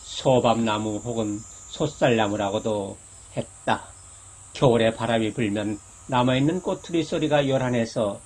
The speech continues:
여자들의 수다와 같다 하여 여설수라고도 하고, 자귀나무는 예로부터 금실 좋은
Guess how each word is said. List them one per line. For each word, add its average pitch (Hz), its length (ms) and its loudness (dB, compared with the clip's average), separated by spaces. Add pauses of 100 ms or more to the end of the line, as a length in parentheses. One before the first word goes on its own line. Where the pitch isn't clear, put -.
(420)
여자들의 113 600 2
수다와 110 580 0
같다 113 380 -4
하여 104 400 -4 (420)
여설수라고도 98 1120 0
하고, 98 460 -8 (560)
자귀나무는 151 720 2
예로부터 123 580 0
금실 131 420 0
좋은 113 320 0